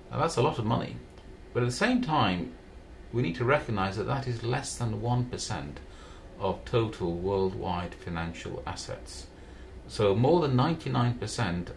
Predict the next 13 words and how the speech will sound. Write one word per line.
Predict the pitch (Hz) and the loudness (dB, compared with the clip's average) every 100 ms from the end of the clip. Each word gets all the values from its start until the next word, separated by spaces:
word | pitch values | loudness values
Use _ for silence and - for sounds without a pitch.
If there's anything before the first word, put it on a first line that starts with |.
| - | -4
of | 95 92 | -4 -4
financial | - 101 101 98 | -4 -4 -2 -2
assets | 90 95 - 101 | -2 -2 -4 -2
worldwide | 98 87 92 90 76 - | 0 0 0 -2 -2 -4
at | - | -4
the | |
moment | 92 95 76 65 69 - - - - - 87 | -2 0 0 -2 -6 -10 -14 -16 -16 -12 0
are | 87 85 | 0 0
conventional | - 90 104 110 - 71 | -4 -2 0 0 -2 -6
assets, | 73 - - - - - 92 | -4 -4 -4 -6 -12 -8 -6
not | 82 - - | -4 -6 -10
Sharia | - 85 78 76 | -6 -4 -4 -6
compliant. | - - 92 58 | -8 -4 -4 -4